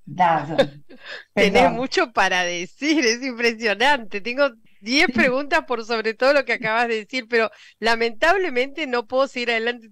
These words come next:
Speaker 2: tenemos que entregar el programa, pero sí quiero
Speaker 1: Dos
Speaker 2: decirle a la gente
Speaker 1: palabras
Speaker 2: que
Speaker 1: más.
Speaker 2: te-, sí.
Speaker 1: Dos palabras más. El mensaje ya fue dado, el momento de despertar ahora. Y ahora no se trata de dar el mensaje, Maga,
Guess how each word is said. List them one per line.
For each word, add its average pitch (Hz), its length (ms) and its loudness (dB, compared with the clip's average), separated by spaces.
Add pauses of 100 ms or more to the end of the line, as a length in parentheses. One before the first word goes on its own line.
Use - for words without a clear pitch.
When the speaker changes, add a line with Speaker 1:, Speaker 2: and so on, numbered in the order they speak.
Speaker 2:
tenemos 220 340 -6
que 233 120 -6
entregar 208 380 -4
el 226 100 -2
programa, 214 640 -2 (260)
pero 233 160 2
sí 302 200 -4
quiero 339 200 -2
Speaker 1:
Dos 196 100 -2
Speaker 2:
decirle 269 180 4
a - 20 0
la 254 140 4
gente 233 80 6
Speaker 1:
palabras 233 220 4
Speaker 2:
que 220 80 0
Speaker 1:
más. 170 100 2
Speaker 2:
te-, - 360 -12
sí. 185 520 -4
Speaker 1:
Dos 240 280 0
palabras 202 420 0
más. 165 380 -6 (120)
El 196 180 0
mensaje 277 640 0
ya 233 540 -2
fue 220 380 0
dado, 165 580 0
el 180 160 -4
momento 202 480 0
de 196 120 0
despertar 180 600 -2
ahora. 165 560 -2 (420)
Y 190 140 0
ahora 202 300 4
no 220 160 2
se 214 180 -6
trata 208 460 0
de 180 180 -6
dar 196 240 -2
el 202 120 -6
mensaje, 170 760 -8
Maga, 160 520 -6